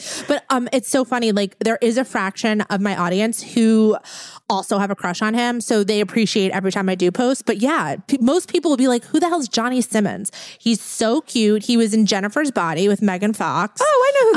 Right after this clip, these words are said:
Speaker 2: that is.
Speaker 1: Um,
Speaker 2: Yeah, we just looked him up. Totally.
Speaker 1: Yeah, he,
Speaker 2: Okay.
Speaker 1: he's adorable.
Speaker 2: Dude, I, this is the thing. Start posting about him. You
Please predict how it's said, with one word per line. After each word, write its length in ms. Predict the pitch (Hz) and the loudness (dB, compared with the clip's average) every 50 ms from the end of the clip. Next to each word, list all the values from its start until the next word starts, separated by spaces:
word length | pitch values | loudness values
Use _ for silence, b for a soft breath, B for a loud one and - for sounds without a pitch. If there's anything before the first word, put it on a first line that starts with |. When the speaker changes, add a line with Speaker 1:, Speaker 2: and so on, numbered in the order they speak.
| 302 269 | 4 4
Speaker 2:
that 140 | 262 277 330 | 4 2 2
is. 60 | 311 | 2
Speaker 1:
Um, 60 | 302 | 2
Speaker 2:
Yeah, 120 | 294 254 | 2 4
we 120 | 233 254 254 | 4 4 2
just 160 | 294 320 - | 2 2 2
looked 160 | 320 285 - | 2 2 2
him 120 | 339 302 330 | 2 2 2
up. 240 | 311 233 170 - - _ _ _ - - | 2 2 2 0 -4 _ _ _ -6 0
Totally. 320 | - 359 523 622 539 - | 2 2 4 4 4 2
Speaker 1:
Yeah, 160 | 240 220 170 - | 2 0 0 -4
he, 120 | - 254 - 392 | -4 -2 -2 0
Speaker 2:
Okay. 200 | - 605 640 - | 2 2 2 2
Speaker 1:
he's 400 | 247 226 - - - - - - | 2 0 -2 -6 -8 -8 -6 -4
adorable. 600 | - - 185 220 214 190 170 160 104 101 101 - | -4 -2 0 0 0 0 0 0 -2 -2 -2 0
Speaker 2:
Dude, 220 | 208 226 208 349 453 494 - 466 - - - - | 2 2 4 4 4 4 2 0 0 -2 -2 -2
I, 100 | 320 - 262 196 - - - - - - | -2 -2 -2 -6 -10 -12 -20 -16 -8 -2
this 240 | 233 240 453 - | 0 0 0 0
is 100 | - 554 453 | 0 0 0
the 80 | 440 392 | 0 2
thing. 380 | - 466 554 - 269 202 190 - _ _ _ | 4 2 2 2 0 -2 -4 -8 _ _ _
Start 380 | - - - - 339 403 554 - | -6 -4 -2 0 2 0 0 0
posting 420 | - 302 339 440 - - 403 339 | 0 0 0 0 0 0 0 2
about 220 | 311 254 247 226 214 | 2 2 2 2 2
him. 120 | 214 202 - - - | 0 0 -4 -4 0
You 280 | 190 220 294 392 440 | 2 4 4 6 4